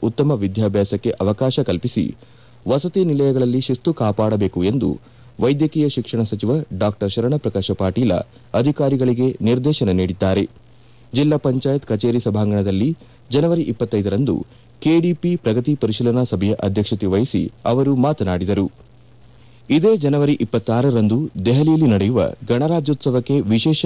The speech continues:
ಅತಿಥಿಗಳಾಗಿ ಸಮಗ್ರ ಕೃಷಿ ಅಭಿವೃದ್ಧಿಯಲ್ಲಿ ಗಣನೀಯ ಸಾಧನೆ ಮಾಡಿರುವ ಕೃಷಿಕ ವಡ್ಡಗೆರೆ ಚಿನ್ನಸ್ವಾಮಿ ಅವರಿಗೆ ವಿಶೇಷ ಆಹ್ವಾನ ದೊರೆತಿದ್ದು, ಈ ಬಗ್ಗೆ ವಡ್ಡಗೆರೆ ಚಿನ್ನಸ್ವಾಮಿ ಸಂತಸ ವ್ಯಕ್ತಪಡಿಸಿದ್ದಾರೆ.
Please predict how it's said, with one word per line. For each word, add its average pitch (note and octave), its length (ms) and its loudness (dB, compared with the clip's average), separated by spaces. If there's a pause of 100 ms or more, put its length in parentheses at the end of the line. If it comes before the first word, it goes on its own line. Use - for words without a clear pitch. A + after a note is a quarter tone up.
ಅತಿಥಿಗಳಾಗಿ G#2 640 0 (440)
ಸಮಗ್ರ E3 460 0
ಕೃಷಿ A#2 420 -2
ಅಭಿವೃದ್ಧಿಯಲ್ಲಿ A2 640 0
ಗಣನೀಯ C#3 400 2
ಸಾಧನೆ G#2+ 360 2
ಮಾಡಿರುವ G2 340 2 (360)
ಕೃಷಿಕ A2 320 -2 (500)
ವಡ್ಡಗೆರೆ D#3 440 0
ಚಿನ್ನಸ್ವಾಮಿ C3+ 640 0
ಅವರಿಗೆ G2 340 0 (200)
ವಿಶೇಷ B2+ 380 0 (120)
ಆಹ್ವಾನ A2 380 0
ದೊರೆತಿದ್ದು, F#2+ 440 -2 (480)
ಈ C3 120 4
ಬಗ್ಗೆ D3+ 300 0 (180)
ವಡ್ಡಗೆರೆ B2 380 0
ಚಿನ್ನಸ್ವಾಮಿ G#2+ 600 0
ಸಂತಸ C3 400 -2 (140)
ವ್ಯಕ್ತಪಡಿಸಿದ್ದಾರೆ. F#2+ 840 0